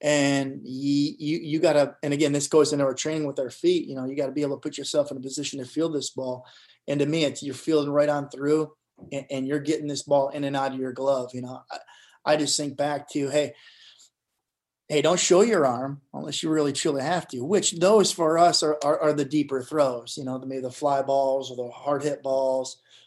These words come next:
Um, but where are you making those throws to? You know, so obviously if you're in right field and that ball's hit pretty hard and it's to your left or your right, we're anticipating that guy going first to third. What's nice about here is, yeah, the way we play, as you alluded to earlier,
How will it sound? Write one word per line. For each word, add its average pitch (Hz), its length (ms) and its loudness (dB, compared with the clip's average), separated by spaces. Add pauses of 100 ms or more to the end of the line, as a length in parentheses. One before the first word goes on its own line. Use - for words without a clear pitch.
(160)
Um, 123 540 -8
but 151 120 0
where 156 160 2
are 151 40 4
you 151 160 0
making 139 340 -2
those 127 220 -4
throws 135 360 -2
to? 120 360 -8
You 135 160 -10
know, 120 200 -12
so 127 200 -8
obviously 131 460 -6
if 127 160 -12
you're 139 140 -6
in 127 60 -8
right 131 240 -8
field 139 460 -2
and 139 80 -10
that 135 160 -8
ball's 131 280 -2
hit 143 140 -8
pretty 135 200 -8
hard 143 320 -2
and 131 80 -8
it's 131 100 -14
to - 80 -10
your 135 140 -6
left 135 240 -4
or 131 40 -10
your 123 220 -10
right, 160 320 0 (460)
we're 175 120 0
anticipating 151 540 -2
that 143 180 -2
guy 135 200 -2
going 127 240 -4
first 120 280 -10
to 117 80 -16
third. - 340 -6 (760)
What's 131 260 -4
nice 160 280 0
about 139 260 0
here 170 320 2
is, 131 240 -6
yeah, 147 160 -2
the 135 140 0
way 139 180 -2
we 135 160 -6
play, 165 300 0
as 131 160 -4
you 139 100 -8
alluded 139 280 -6
to 135 140 -8
earlier, 143 460 -2